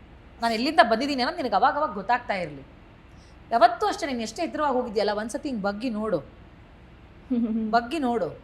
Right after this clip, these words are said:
Speaker 1: ಬಗ್ಗಿ ನೋಡಿದಾಗ್ಲೇ ನಿನ್ನ ಅಹಂಕಾರ ಕೆಳಗ ಮುಟ್ಟೋದು.
Speaker 2: ಅಲ್ವಾ? ಓಕೆ.
Speaker 1: ಅವಾಗ ನೀನು, "Oh my heights" ಹಂಗೆಲ್ಲ ಹೋಗಲ್ಲ ನೀನು.
Speaker 2: ಹ್ಮ್.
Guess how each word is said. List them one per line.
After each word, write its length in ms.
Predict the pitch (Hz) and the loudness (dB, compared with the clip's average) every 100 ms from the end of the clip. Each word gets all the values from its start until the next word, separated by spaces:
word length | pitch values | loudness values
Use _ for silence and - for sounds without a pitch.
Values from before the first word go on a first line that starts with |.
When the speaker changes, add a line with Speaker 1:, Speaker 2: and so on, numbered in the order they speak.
| - - - - - | -20 -20 -20 -20 -2
Speaker 1:
ಬಗ್ಗಿ 240 | 220 226 | -2 0
ನೋಡಿದಾಗ್ಲೇ 460 | 269 247 277 285 302 | 0 2 2 0 0
ನಿನ್ನ 180 | 254 202 | -4 -6
ಅಹಂಕಾರ 340 | 180 208 226 | -8 -6 -8
ಕೆಳಗ 340 | 202 165 175 175 135 - - - - - - | -6 -8 -6 -8 -12 -14 -20 -20 -20 -20 -16
ಮುಟ್ಟೋದು. 260 | 170 180 196 | -12 -6 -6
Speaker 2:
ಅಲ್ವಾ? 460 | 196 269 214 196 | -6 -10 -10 -12
ಓಕೆ. 340 | 185 - - - | -14 -18 -12 -2
Speaker 1:
ಅವಾಗ 240 | 262 302 | -2 0
ನೀನು, 400 | 269 196 170 151 - | -4 -6 -10 -12 0
"Oh 380 | 320 370 359 294 | 2 4 2 0
my 300 | 226 208 208 | -2 -2 -6
heights" 240 | 226 - | -6 -8
ಹಂಗೆಲ್ಲ 220 | 185 180 | -10 -6
ಹೋಗಲ್ಲ 380 | 190 165 165 156 131 | -6 -6 -8 -8 -10
ನೀನು. 360 | 123 - 254 | -16 -4 2
Speaker 2:
ಹ್ಮ್. 380 | 262 226 190 | 4 2 -2